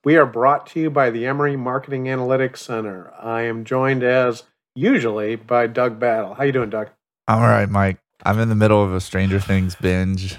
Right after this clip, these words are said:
Speaker 2: so that's my, my fandom passion for this week. And I gotta say, it's so much better than, than anything else going on right now in the world. I can't believe you haven't started watching yet.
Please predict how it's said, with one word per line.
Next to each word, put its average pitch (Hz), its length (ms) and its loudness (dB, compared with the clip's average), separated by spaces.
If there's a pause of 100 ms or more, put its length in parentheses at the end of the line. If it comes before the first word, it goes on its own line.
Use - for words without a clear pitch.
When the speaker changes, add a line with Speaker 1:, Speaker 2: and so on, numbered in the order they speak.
(100)
Speaker 2:
so 92 580 0
that's 95 320 0
my, 95 480 0
my 95 220 -2
fandom 92 420 -2
passion 92 480 -2
for 95 140 -4
this 92 240 -4
week. 98 460 -2
And 95 160 0
I 95 80 4
gotta 95 240 4
say, 87 460 0 (960)
it's 98 200 -2
so 107 160 0
much 95 240 -2
better 95 260 2
than, 90 420 -2 (580)
than 95 240 0
anything 98 340 -2
else 95 240 0
going 92 300 2
on 92 180 0
right 87 180 -2
now 85 240 -2
in 92 60 -2
the 92 80 -2
world. 92 320 2
I 90 80 2
can't 95 240 -4
believe 90 300 -2
you 90 100 -2
haven't 87 220 0
started 90 260 0
watching 85 380 -4
yet. 85 240 -6